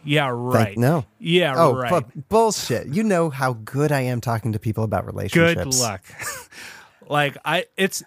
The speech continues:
Speaker 2: Also, we see this happen sometimes in movies where, uh, like, the dad is there for the daughter. I think, I think you are just like this dad. No offense.
Speaker 1: <laughs>
Speaker 2: Where you're just, where you're just like, "I don't know. It's, it's something that's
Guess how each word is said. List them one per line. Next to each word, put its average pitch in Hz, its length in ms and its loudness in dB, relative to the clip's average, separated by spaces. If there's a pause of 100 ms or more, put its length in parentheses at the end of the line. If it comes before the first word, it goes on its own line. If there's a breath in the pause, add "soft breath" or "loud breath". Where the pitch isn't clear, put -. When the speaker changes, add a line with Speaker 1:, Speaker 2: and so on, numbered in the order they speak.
Speaker 2:
Also, 247 260 4
we 208 160 0
see 214 280 2
this 170 200 0
happen 110 300 0
sometimes 104 480 -4
in 98 100 -6
movies 95 400 -6
where, 107 340 0
uh, 95 160 -8
like, 110 200 0
the 107 80 0
dad 101 320 -2
is 98 140 -6
there 95 200 0
for - 160 -6
the 87 140 -4
daughter. 85 500 0 (300 loud breath)
I 123 100 4
think, 131 360 0 (360 soft breath)
I 135 80 4
think 147 220 0
you 151 180 2
are 120 80 2
just 127 260 -2
like 117 200 -2
this 92 180 -6
dad. 87 400 -4
No 110 300 2
offense. - 520 2 (120)
Speaker 1:
<laughs> - 100 -20
Speaker 2:
Where 117 160 2
you're 113 200 2
just, 110 240 0 (180)
where 131 240 4
you're 123 200 -4
just 120 220 -4
like, 113 180 -2 (120)
"I 120 160 -2
don't 143 180 0
know. 120 380 -2
It's, - 380 -2 (120)
it's 113 240 -2
something 135 580 0
that's 131 240 -4